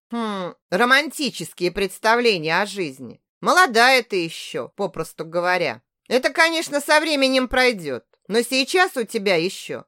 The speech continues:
период розовых очков». Теперь в его тоне послышалось что-то исследовательское, как будто он уже собирал материал для своей будущей диссертации. «А я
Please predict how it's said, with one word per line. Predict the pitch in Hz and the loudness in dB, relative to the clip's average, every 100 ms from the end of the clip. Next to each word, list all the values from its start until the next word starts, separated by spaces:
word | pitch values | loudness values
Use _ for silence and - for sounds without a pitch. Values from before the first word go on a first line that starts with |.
| - | -4
период | 254 320 339 269 | 0 2 0 0
розовых | 269 262 240 233 220 | 2 2 2 0 0
очков». | 208 - - 117 - _ _ _ _ _ | -2 -4 -12 -12 -12 _ _ _ _ _
Теперь | - 240 311 359 | -8 -4 -2 -2
в | 262 | -2
его | 220 226 202 | -2 -2 -2
тоне | 196 - 156 131 113 98 _ | -6 -6 -6 -8 -12 -16 _
послышалось | - 214 - 349 - 240 202 | -2 0 -2 -4 -2 -2 -2
что-то | - - 339 269 277 - | -6 -6 -4 -2 -2 -4
исследовательское, | 233 - - 226 226 151 135 127 - 113 - _ 113 - _ | -10 -10 -8 -4 -2 -2 -8 -14 -18 -20 -20 _ -20 -20 _
как | 220 226 | 0 0
будто | 262 240 262 | -2 0 2
он | 262 | 2
уже | 254 240 | -2 -4
собирал | - 226 247 240 214 | -6 -2 2 2 2
материал | 214 - 226 262 320 | -2 -4 -2 0 0
для | 220 196 | -2 -8
своей | - 202 233 | -2 0 0
будущей | 220 226 233 220 | -4 -6 -8 -8
диссертации. | 202 196 - 196 - 139 - - - _ _ _ _ | -10 -10 -10 -10 -6 -8 -8 -16 -20 _ _ _ _
«А | 208 240 | 4 6
я | 277 349 | 6 2